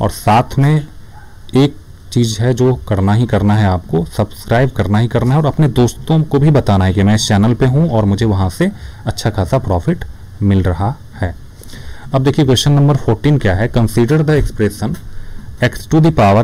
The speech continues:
m square minus one plus three x to the power m by two, where m is a constant, for what value of m will the expression be a cubic polynomial।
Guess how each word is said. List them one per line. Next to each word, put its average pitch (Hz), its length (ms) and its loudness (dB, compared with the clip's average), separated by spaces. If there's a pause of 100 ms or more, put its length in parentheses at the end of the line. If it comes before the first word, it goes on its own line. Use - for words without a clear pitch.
m 127 180 4
square 113 340 2
minus 92 420 2
one 151 180 2 (340)
plus - 240 2
three - 300 0
x - 180 -2
to 120 140 2
the 120 120 4
power 104 300 2
m 90 180 2
by 85 160 0
two, - 160 -12 (200)
where 107 300 2
m 127 160 4
is 127 140 0
a 123 60 0
constant, 107 640 -2 (320)
for 123 240 0
what 147 260 2
value 123 340 4
of 135 200 2 (100)
m 95 140 2 (520)
will 127 200 4
the 143 100 4
expression 127 560 2
be 104 120 4
a 120 100 2
cubic 107 400 0
polynomial। 92 680 -4